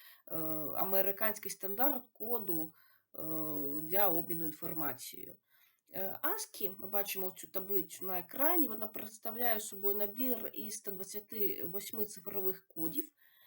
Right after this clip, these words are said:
які означають англійсь-, які означають англійські літери, е, зна-, розділові знаки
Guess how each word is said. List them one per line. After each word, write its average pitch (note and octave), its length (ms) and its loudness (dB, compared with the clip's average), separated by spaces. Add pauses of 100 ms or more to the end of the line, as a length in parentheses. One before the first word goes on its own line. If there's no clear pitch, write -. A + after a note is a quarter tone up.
(180)
які - 340 -2
означають A#3 720 0
англійсь-, G#3 440 -6
які A3 320 -4
означають G#3 360 -4
англійські G3 460 -6
літери, C#4+ 500 0
е, F#3+ 920 -4
зна-, F#3+ 720 -2
розділові G#3 480 -2
знаки C4+ 460 -2